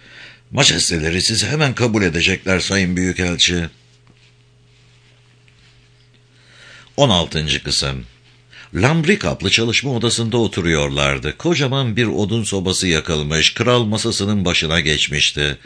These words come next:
Arkasındaki duvarda da camlı bir ahşap çerçeve içinde Birleşik Krallık bayrağı. Page savaşın izlerini taşıyan bu yırtık pırtık bayrağın tarihi bir anlam taşıdığından emindi. Ama sabahın bu saatinde sormak aklından bile geçmedi.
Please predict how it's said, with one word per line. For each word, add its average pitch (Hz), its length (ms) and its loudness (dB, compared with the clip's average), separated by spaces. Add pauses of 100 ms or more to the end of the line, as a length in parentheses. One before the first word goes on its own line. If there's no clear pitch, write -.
(380)
Arkasındaki 147 760 4
duvarda 131 440 2
da 127 120 4
camlı 120 420 2
bir 107 280 2
ahşap 110 360 2
çerçeve 104 520 0
içinde 80 520 0
Birleşik 123 520 2
Krallık 78 520 0
bayrağı. 71 640 0 (840)
Page 160 300 8
savaşın 147 520 2
izlerini 127 480 2
taşıyan 85 600 2
bu 127 100 4
yırtık 135 480 2
pırtık 120 420 0
bayrağın 95 480 2
tarihi 117 500 2
bir 127 80 0
anlam 110 420 -2
taşıdığından 98 600 0
emindi. 73 600 0 (260)
Ama 87 200 0
sabahın 76 460 0
bu 107 60 -2
saatinde 76 540 0
sormak 117 440 0
aklından 113 600 0
bile 90 180 2
geçmedi. 76 720 -2